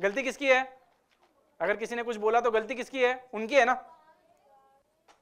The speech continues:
गलती तो उनकी है, तो उनका कर्म है, छोड़ देना। उन्होंने बोला तो उनका कर्म है, छोड़ देना।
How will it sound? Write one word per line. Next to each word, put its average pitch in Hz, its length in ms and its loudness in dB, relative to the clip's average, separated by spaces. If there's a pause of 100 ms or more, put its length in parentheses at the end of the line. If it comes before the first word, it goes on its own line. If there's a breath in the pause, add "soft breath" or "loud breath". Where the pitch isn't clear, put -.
(440)
गलती 185 240 0
तो 269 100 4
उनकी 262 260 0
है, 208 340 6 (240)
तो 277 60 -4
उनका 262 240 2
कर्म 294 280 4
है, 262 100 0
छोड़ 285 220 0
देना। 277 160 4
उन्होंने 247 240 0
बोला 254 200 2
तो 285 80 2
उनका 254 200 -2
कर्म 254 220 -2
है, 254 60 -2
छोड़ 240 200 0
देना। 226 180 2